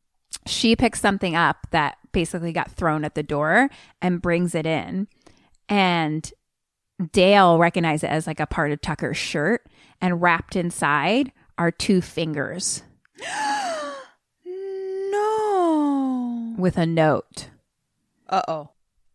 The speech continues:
Speaker 1: And the note says, "Now we got your friend. Try and get him." And
Speaker 2: Fuck
Speaker 1: Allie's like,
Speaker 2: you, Chad.
Speaker 1: <laughs> Allie's like, "I don't understand." And Dale's like, "I gotta help Tucker." And he, like, grabs a machete off the wall.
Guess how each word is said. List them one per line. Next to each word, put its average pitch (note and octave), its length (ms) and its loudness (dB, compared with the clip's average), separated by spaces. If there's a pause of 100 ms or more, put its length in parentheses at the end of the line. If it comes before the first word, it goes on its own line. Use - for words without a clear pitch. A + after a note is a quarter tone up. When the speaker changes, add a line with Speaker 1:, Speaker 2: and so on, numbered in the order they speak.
Speaker 1:
And F#3 120 0
the F3+ 80 2
note E3 280 0
says, - 360 -2 (320)
"Now F3 260 4
we F#3 120 6
got D#3 240 2
your F3+ 220 2
friend. B2+ 500 -4 (260)
Try F3 280 -2
and C#3 200 -4
get C3 160 -2
him." - 340 -8 (1160)
And A3 140 -2
Speaker 2:
Fuck - 80 6
Speaker 1:
Allie's A#3+ 260 4
like, A#3 140 2
Speaker 2:
you, A#3 140 -2
Chad. G3+ 680 2 (440)
Speaker 1:
<laughs> - 840 -8
Allie's B3 280 4
like, A3+ 240 2
"I A#3+ 100 2
don't E4+ 220 4
understand." C4 1160 2 (520)
And A3 180 4
Dale's A3+ 240 2
like, G3+ 260 0 (260)
"I G#3+ 60 -2
gotta G3 280 2
help G3 260 -2
Tucker." E3+ 440 -6 (200)
And F3+ 120 -4
he, F3 80 -2
like, D3+ 160 -4
grabs D#3+ 380 0
a E3+ 40 -4
machete D3+ 480 -4
off D3+ 200 -6
the F#3+ 100 -8
wall. E3+ 440 -4